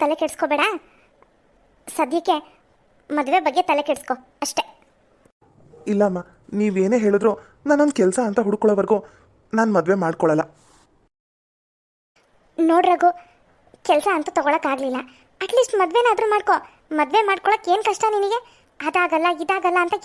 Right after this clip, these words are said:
Speaker 1: ಎಲ್ಲದಕ್ಕೂ ರಾಗ ಹೇಳ್ತೀಯಲ್ಲ. ಅಮ್ಮ, ಹುಡ್ಗಿ ಕೇಳಲ್ವಾ ನೀವ್ ಏನ್ ಕೆಲ್ಸ ಮಾಡ್ತಿದ್ದೀರಾ ಅಂತ? ಆಗ ಅಣ್ಣ ಏನಂತ ಉತ್ತರ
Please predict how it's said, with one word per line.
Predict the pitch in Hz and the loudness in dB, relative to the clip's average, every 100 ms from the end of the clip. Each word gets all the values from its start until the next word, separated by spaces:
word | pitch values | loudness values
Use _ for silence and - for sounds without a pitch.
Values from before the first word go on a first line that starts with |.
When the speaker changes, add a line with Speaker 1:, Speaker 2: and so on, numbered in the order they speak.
| 359 | 0
Speaker 1:
ಎಲ್ಲದಕ್ಕೂ | 427 403 440 370 | 0 0 0 0
ರಾಗ | 349 453 | 2 2
ಹೇಳ್ತೀಯಲ್ಲ. | 392 392 370 392 - _ _ _ _ _ _ _ _ _ _ _ _ _ _ _ _ _ _ _ - | 2 2 0 0 -6 _ _ _ _ _ _ _ _ _ _ _ _ _ _ _ _ _ _ _ -4
ಅಮ್ಮ, | 320 320 302 - _ _ _ _ _ | 0 0 -2 -6 _ _ _ _ _
ಹುಡ್ಗಿ | - 415 359 466 - | -4 -2 0 0 2
ಕೇಳಲ್ವಾ | 370 392 320 339 - _ 440 | 2 2 0 -4 -8 _ 2
ನೀವ್ | 494 370 | 2 4
ಏನ್ | 381 453 | 2 2
ಕೆಲ್ಸ | - 453 415 | 0 0 -2
ಮಾಡ್ತಿದ್ದೀರಾ | 359 339 370 339 | -2 0 0 0
ಅಂತ? | 320 302 - _ _ | -2 -6 -10 _ _
ಆಗ | 480 453 | -2 0
ಅಣ್ಣ | 381 480 392 | 0 2 2
ಏನಂತ | 359 440 453 403 | 2 2 0 0
ಉತ್ತರ | 427 | -2